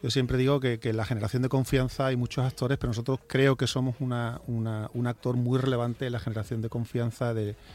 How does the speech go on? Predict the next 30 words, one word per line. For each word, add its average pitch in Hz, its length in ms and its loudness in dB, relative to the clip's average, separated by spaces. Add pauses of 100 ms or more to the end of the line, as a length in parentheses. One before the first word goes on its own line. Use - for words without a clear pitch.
(420)
de 113 80 -2
los 104 80 0
aspectos 127 320 2
económicos, 143 680 2
de, 110 160 0
de 104 100 -2
que 107 80 -4
las 104 140 -4
cuentas 117 400 0
de 120 60 0
las 117 100 0
empresas 113 380 -2
expresen 120 380 0
la 117 40 0
imagen 107 300 -2
fiel, 131 160 -2
que 127 80 -4
básicamente 113 600 -4 (360)
es 123 100 4
un 135 160 8
área 135 300 10
de 135 40 6
las 123 100 4
que - 100 -2
nos 110 60 0
vamos 113 120 0
a - 20 2
dedicar, 151 260 2
pero 131 140 2
podemos 139 360 2